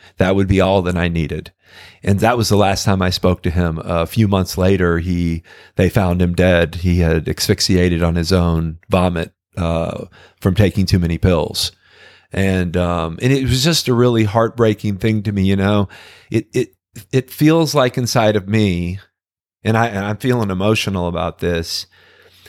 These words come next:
that I had a way bigger influence in, uh, influence on him as an active drug addict than I was able to have on him as a sober member of Alcoholics Anonymous, you know, 'cause I tried to get him to come to meetings with me. I tried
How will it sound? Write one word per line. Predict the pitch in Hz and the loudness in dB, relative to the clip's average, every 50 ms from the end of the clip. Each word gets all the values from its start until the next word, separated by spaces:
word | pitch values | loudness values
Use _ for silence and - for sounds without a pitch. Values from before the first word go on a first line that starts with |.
| - _ | -10 _
that | - 110 | -2 0
I | 107 113 131 135 | 2 2 2 2
had | 127 127 131 120 | 0 0 2 2
a | 117 110 | 2 0
way | 101 104 107 110 117 123 | 2 2 4 4 4 4
bigger | 123 123 120 110 113 107 | 2 2 0 0 0 0
influence | 95 104 107 107 104 - 117 107 101 101 101 95 - - | 2 2 0 0 0 0 2 2 2 2 2 0 -2 -2
in, | 104 104 101 98 92 - _ _ _ | -2 -2 -2 -4 -6 -10 _ _ _
uh, | - - - _ - 101 104 113 - | -10 -10 -8 _ -6 -6 -4 -2 2
influence | 107 107 107 - - 110 107 104 104 95 - - | 2 2 2 2 2 2 4 4 2 2 0 0
on | 101 95 92 92 | 0 0 0 0
him | 92 101 101 98 95 92 92 92 95 - - _ _ _ | 0 0 2 2 0 0 -2 -4 -6 -8 -10 _ _ _
as | - 104 87 104 | -2 0 0 2
an | 101 | 2
active | 98 98 101 - - 104 87 | 2 0 0 0 -2 -2 0
drug | 90 101 98 101 95 | 2 2 2 4 4
addict | 98 87 85 85 87 90 - - | 2 2 2 2 0 -2 -2 -2
than | - 92 87 | -2 0 0
I | 87 95 | 0 0
was | 92 90 82 | 0 0 0
able | 95 90 92 87 92 | 0 0 0 0 0
to | 87 90 | 0 0
have | 85 85 92 92 90 | 0 0 0 0 0
on | 90 85 87 | 0 0 0
him | 87 90 87 85 | 0 -2 -2 -2
as | 85 85 | -4 -4
a | 90 | -4
sober | 82 - 98 90 87 87 90 87 87 | -2 0 0 0 0 2 0 0 0
member | - 101 95 87 82 85 | -2 -2 -2 -2 0 -2
of | 82 82 | -2 -2
Alcoholics | 78 78 - 85 78 82 85 82 78 - - | -2 -4 -4 -4 -4 -4 -4 -4 -6 -6 -6
Anonymous, | 85 85 82 78 80 - - 80 - - - - | -4 -4 -4 -4 -6 -8 -10 -10 -10 -10 -8 -4
you | 92 | -2
know, | 92 90 90 92 92 87 - - - - - - | -2 -2 0 -2 -2 -4 -6 -12 -20 -10 -4 -2
'cause | 120 110 | 0 2
I | 120 107 101 | 2 2 0
tried | - - - 110 107 107 107 110 110 107 104 | 0 0 0 2 4 4 4 2 2 0 -2
to | 107 | -4
get | 98 104 98 104 | -2 -2 0 0
him | 101 | -2
to | 92 92 | -4 -2
come | - 98 95 95 | -2 0 0 0
to | 95 87 | 0 0
meetings | 90 90 90 87 87 85 80 - | 0 0 0 0 0 -2 -4 -6
with | - 80 - - | -8 -10 -8 -6
me. | 85 82 73 78 | -6 -4 -4 -4
I | 78 87 92 92 | -6 -4 -4 -4
tried | 87 - - 110 101 98 95 98 101 98 98 95 95 98 | -4 -4 0 2 2 4 4 4 4 4 2 2 0 -2